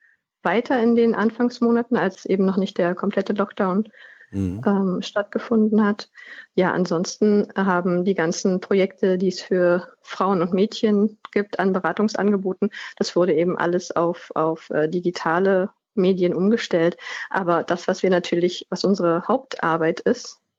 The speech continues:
Speaker 1: ähm, in der Gemeinde, eben Menschen miteinander ins Gespräch zu bringen und Themen, Themen auf den Tisch zu bringen und eben gerade auch gegen diese Einsamkeit, äh, und dieses Nicht-Dazugehörigkeitsgefühl vorzugehen, das war uns ja nicht, äh,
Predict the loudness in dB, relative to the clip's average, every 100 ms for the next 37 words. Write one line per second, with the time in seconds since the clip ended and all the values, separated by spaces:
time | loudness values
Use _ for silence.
0 | -8 -6 -4 -4 -8 _ _ _ 0 2
1 | 2 2 2 2 0 -2 -8 -14 -16 -6
2 | -2 0 2 0 2 0 0 0 2 0
3 | 0 -2 -6 0 -2 0 -2 0 2 2
4 | 0 -2 -10 -18 -20 -2 -2 0 -2 0
5 | 0 -2 -8 -20 _ -12 0 2 2 -2
6 | -2 -2 -2 -2 2 2 2 0 0 0
7 | 0 -2 -2 -2 0 0 0 0 0 2
8 | 2 0 0 0 0 -4 -16 _ _ 0
9 | 0 2 0 0 0 -2 0 -4 0 0
10 | 2 2 2 -2 -2 -4 -2 -6 0 2
11 | 2 0 0 0 -2 0 2 0 -4 -2
12 | 0 2 0 2 0 0 -4 _ _ _
13 | -4 -2 -2 -2 0 2